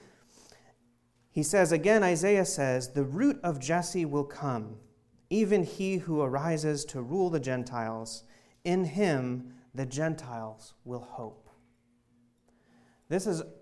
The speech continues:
a quote of the Isaiah passage we read this morning, but it's not a direct quote. Paul changes it slightly. So some of you might recall from that sermon series, I described,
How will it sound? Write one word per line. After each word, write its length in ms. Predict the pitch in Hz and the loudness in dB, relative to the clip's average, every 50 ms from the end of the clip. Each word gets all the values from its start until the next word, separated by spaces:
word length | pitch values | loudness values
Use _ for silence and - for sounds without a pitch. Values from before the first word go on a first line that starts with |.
| _ _ _ _ _ _ _ _ - - 139 - - - - - _ - | _ _ _ _ _ _ _ _ -14 -14 -14 -14 -16 -20 -20 -14 _ -6
a 80 | 147 | -6
quote 760 | 143 - - - - 247 285 - 156 135 131 156 - - - - - - | -6 -6 -10 -8 0 4 6 6 6 6 4 0 -6 -8 -14 -16 -10 -4
of 180 | - 151 151 139 | -2 -2 -2 0
the 140 | 143 147 - | -2 -2 -2
Isaiah 380 | 147 156 147 139 170 185 185 | -2 -2 -2 -2 -2 -2 -2
passage 480 | 185 185 - 147 135 131 131 147 135 127 | -2 -4 -6 -6 -6 -6 -6 -10 -10 -10
we 140 | 127 135 131 | -8 -8 -6
read 240 | 131 135 135 131 123 | -4 -4 -4 -4 -6
this 180 | 131 127 - | -10 -10 -8
morning, 360 | - 180 185 160 127 113 120 - | -6 -4 -4 -4 -4 -6 -8 -6
but 100 | 143 151 | -4 -4
it's 140 | 156 - - | -4 -2 0
not 180 | 247 247 220 | 0 2 2
a 80 | 208 190 | 2 0
direct 520 | 160 127 160 156 151 185 202 196 196 - | -2 -2 -4 -4 -2 -2 -2 -2 -4 -10
quote. 420 | - - 139 120 110 - - - - _ _ | -12 -8 -6 -6 -6 -8 -10 -16 -20 _ _
Paul 200 | - - 156 151 | -6 -4 -4 -4
changes 520 | 151 - - 175 175 175 156 135 131 117 | -6 -8 -10 -8 -8 -6 -6 -8 -8 -8
it 140 | 120 117 113 | -10 -12 -12
slightly. 460 | - - 131 131 127 120 - - - - - _ _ _ _ _ _ _ _ _ _ _ _ _ _ _ _ _ _ | -14 -12 -10 -10 -10 -12 -14 -18 -20 -20 -20 _ _ _ _ _ _ _ _ _ _ _ _ _ _ _ _ _ _
So 140 | - - 170 | -8 -6 -2
some 200 | 160 226 220 240 | 0 2 4 4
of 140 | 233 196 185 | 4 4 2
you 120 | 190 185 | 0 0
might 200 | 175 175 170 151 | 0 0 0 0
recall 420 | 151 147 147 - 180 185 185 185 | -2 -4 -4 -2 0 0 0 0
from 220 | 170 - 160 143 135 | -2 -4 -6 -6 -4
that 220 | 135 127 107 - | -4 -4 -6 -6
sermon 360 | - - 151 147 147 135 135 | -8 -6 -6 -4 -4 -4 -6
series, 540 | 127 - - 131 127 120 113 - 120 - - - - - - _ _ _ _ _ _ _ - | -8 -8 -8 -8 -8 -8 -8 -10 -10 -12 -12 -14 -20 -20 -20 _ _ _ _ _ _ _ -10
I 120 | - 143 | -8 -6
described, 720 | 139 143 135 - - - 185 185 190 180 170 165 - - | -6 -6 -8 -6 -4 -2 0 0 0 0 -2 -4 -6 -8